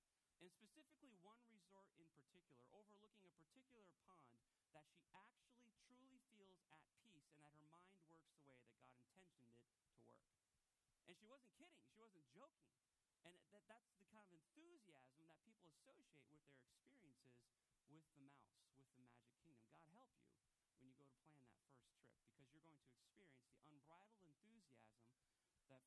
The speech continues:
friends in your life have for the experience that you're going to have. And maybe you'll go and have that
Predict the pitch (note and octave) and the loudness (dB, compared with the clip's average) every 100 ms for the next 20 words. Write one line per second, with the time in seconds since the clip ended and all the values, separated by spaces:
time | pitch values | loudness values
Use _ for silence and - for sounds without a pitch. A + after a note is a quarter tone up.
0 | E3+ F3 E3 D#3+ E3+ E3+ E3 D#3+ - F3+ | 0 -2 0 0 2 2 2 0 0 4
1 | A#2+ A#2 - C#3+ C3 C3+ - F3+ F3+ D#3+ | 4 2 -2 -2 0 -2 -4 0 2 2
2 | D3+ C#3+ C3+ B2+ B3 B3 D#3+ C#3+ B2+ A#2+ | -2 -4 -4 0 0 0 -2 2 4 4
3 | - - - - E3+ G#3+ B3 B3+ B3 A#3+ | 2 -10 -2 6 6 6 2 2 4 4
4 | A#3+ G#3+ A3 G#3 G3+ | 4 6 4 4 2